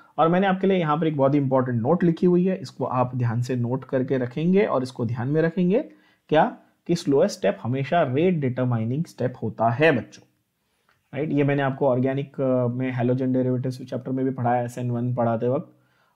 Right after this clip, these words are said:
और in general बहुत जगह अप्लाई हुआ है। Even Blackman's law of limiting factors अगर आप बायोलॉजी में पढ़ते हो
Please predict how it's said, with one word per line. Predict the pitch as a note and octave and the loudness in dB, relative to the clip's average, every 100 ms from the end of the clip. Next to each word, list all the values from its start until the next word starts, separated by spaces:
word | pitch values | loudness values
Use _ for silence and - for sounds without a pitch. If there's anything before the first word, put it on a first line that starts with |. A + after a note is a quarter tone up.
| - | 0
और | F3 - | 2 4
in | F3 | 4
general | F3 D#3+ D3+ C#3 | 4 4 2 2
बहुत | B2 | 2
जगह | B2 B2 F3 | 2 2 2
अप्लाई | D#3 C#3+ | 4 4
हुआ | A#2 G#2 F#2+ | 2 0 -10
है। | - - _ _ _ _ _ _ | -18 -20 _ _ _ _ _ _
Even | C3 C#3 D3 | 0 2 2
Blackman's | C#3 C3+ C3 D3+ D3 | 2 2 2 0 2
law | D3 D3 | 2 2
of | C#3+ | 2
limiting | C3 C#3+ D3 | 0 0 -2
factors | D3+ C3 - C#3 | -4 -4 -2 0
अगर | C3+ | 0
आप | C3+ | 0
बायोलॉजी | B2+ A#2+ C#3+ D#3+ | 2 2 4 4
में | E3 D3+ | 4 2
पढ़ते | C3 A2 | 0 0
हो | B2 | -6